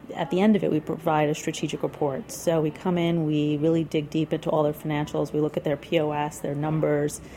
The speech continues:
Uh, we look at the labor reporting. We run all the analytics and,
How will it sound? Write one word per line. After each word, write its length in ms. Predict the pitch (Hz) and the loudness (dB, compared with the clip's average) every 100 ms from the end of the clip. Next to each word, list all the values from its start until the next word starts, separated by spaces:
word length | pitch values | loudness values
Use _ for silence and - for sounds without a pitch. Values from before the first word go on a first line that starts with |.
| - - - | -18 -16 -4
Uh, 180 | 156 147 | 0 0
we 80 | 147 | 0
look 120 | 156 | 0
at 100 | 170 | 0
the 80 | 156 | 0
labor 320 | 151 151 151 | 2 2 2
reporting. 540 | 151 151 165 151 156 | 0 2 2 4 2
We 80 | 151 | 0
run 260 | 156 180 180 | 2 4 6
all 160 | 180 | 6
the 80 | 190 | 6
analytics 680 | 180 175 165 160 156 156 - | 4 4 4 4 2 0 -2
and, 300 | 151 147 | -2 -2